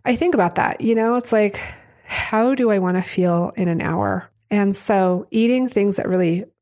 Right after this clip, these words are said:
fuel you and that are, like, power foods really helps. Also, moving your body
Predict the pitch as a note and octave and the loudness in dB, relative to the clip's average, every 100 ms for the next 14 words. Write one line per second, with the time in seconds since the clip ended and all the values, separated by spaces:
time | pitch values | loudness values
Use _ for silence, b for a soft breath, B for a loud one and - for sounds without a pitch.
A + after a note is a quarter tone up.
0 | _ - - - G#3+ F#3+ F#3 A3+ A#3+ C4 | _ -14 -8 -2 2 2 4 2 2 0
1 | D4 D4+ A3+ F#3 - - E3+ - - - | 0 0 0 0 0 -2 -2 -2 -6 -8
2 | - - E3+ F3+ A3+ A3+ C4 C4+ C#4 B3 | -8 -4 0 0 0 0 0 0 0 -4
3 | - - F3 F#3 F#3 F#3 F#3+ G3 - F#3 | -6 -4 0 2 2 2 0 -2 -6 -4
4 | - - - B B B B B B - | -2 -4 -8 B B B B B B -4
5 | D4 D4+ E4 C4 G#3 G#3 A3 C4+ B3+ B3+ | -2 0 -2 0 0 2 2 2 0 0
6 | A#3+ G#3 F#3 F3 F3+ E3+ E3+ | 2 0 0 0 2 2 -2